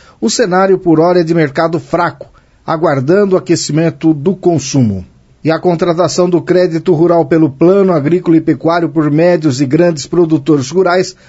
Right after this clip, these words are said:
atingiu sessenta e quatro bilhões de reais de julho a outubro deste ano, vinte e seis por cento a mais que na safra anterior, considerando o mesmo período. Para técnicos do Ministério da Agricultura, a liberação de recursos continua forte,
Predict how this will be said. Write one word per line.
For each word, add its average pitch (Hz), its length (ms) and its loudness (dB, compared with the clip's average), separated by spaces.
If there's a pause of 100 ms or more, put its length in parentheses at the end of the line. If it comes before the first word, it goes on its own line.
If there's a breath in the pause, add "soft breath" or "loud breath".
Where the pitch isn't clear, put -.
atingiu 196 480 0
sessenta 208 500 -2
e 175 60 0
quatro 165 380 -4
bilhões 175 600 0
de 151 100 -2
reais 156 440 0 (320 soft breath)
de 170 160 0
julho 226 480 2
a - 80 -2
outubro 190 640 2
deste 175 380 0
ano, 127 260 -2 (380 soft breath)
vinte 160 160 0
e - 40 -12
seis 160 200 0
por 143 160 -2
cento 139 260 -2
a 156 80 2
mais 190 300 -2
que 190 100 -4
na 165 140 0
safra 147 340 -2
anterior, 165 460 2 (180 soft breath)
considerando 196 640 0
o 160 40 0
mesmo 151 360 2
período. 143 580 0 (460 soft breath)
Para 160 200 0
técnicos 156 560 -2
do 160 120 2
Ministério 156 480 0
da 143 80 2
Agricultura, 143 720 0 (320 soft breath)
a 147 80 -2
liberação 180 560 0
de 147 100 0
recursos 151 600 -2
continua 143 400 0
forte, 131 500 -4